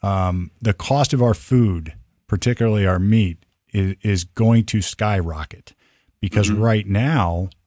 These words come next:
Speaker 1: they would normally be preparing for orders that were coming in the future." Um, but those orders, you know, they can't,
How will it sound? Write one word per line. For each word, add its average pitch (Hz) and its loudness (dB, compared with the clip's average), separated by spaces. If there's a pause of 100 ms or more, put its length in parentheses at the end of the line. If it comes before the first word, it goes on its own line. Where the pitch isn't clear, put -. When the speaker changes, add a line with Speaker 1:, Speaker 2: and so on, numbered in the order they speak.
(180)
Speaker 1:
they 113 0
would 107 4
normally 107 4
be 98 0
preparing 101 0
for 95 -2 (340)
orders 117 2 (180)
that 104 0 (480)
were 110 0
coming 98 2
in 98 0
the 95 -2
future." - -4 (640)
Um, 98 2
but 98 0
those 120 4
orders, 127 2
you 123 -4
know, 113 0
they 117 -4
can't, 147 -2